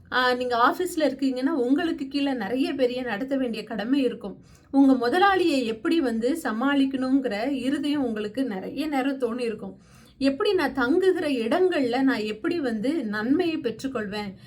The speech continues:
நல்ல ஒரு சரௌண்டிங், நல்ல நண்பர்கள், இவங்க என்னை வந்து சரியா தான் நடத்துறாங்களா,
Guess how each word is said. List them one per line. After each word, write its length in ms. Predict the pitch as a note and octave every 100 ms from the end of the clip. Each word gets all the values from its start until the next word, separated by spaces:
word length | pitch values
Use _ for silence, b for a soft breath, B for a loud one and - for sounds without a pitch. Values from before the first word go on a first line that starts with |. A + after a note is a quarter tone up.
| B B
நல்ல 440 | A#3 A#3 E4 G4+
ஒரு 160 | E4 C4
சரௌண்டிங், 420 | C4 G#3+ A#3+ A#3+ A3+
நல்ல 340 | A3 B3+ F4
நண்பர்கள், 720 | C4 G#3+ C#4 C4+ A#3 A#3 F#3 - - _ _ _ _ - _
இவங்க 340 | - A3+ A#3+
என்னை 300 | A#3 A3+ A3+
வந்து 220 | G#3+ G#3+ D4+
சரியா 360 | C4 B3 C4+
தான் 200 | C#4 D4
நடத்துறாங்களா, 760 | A#3 A#3 D4 C4 A3 G3+ G#3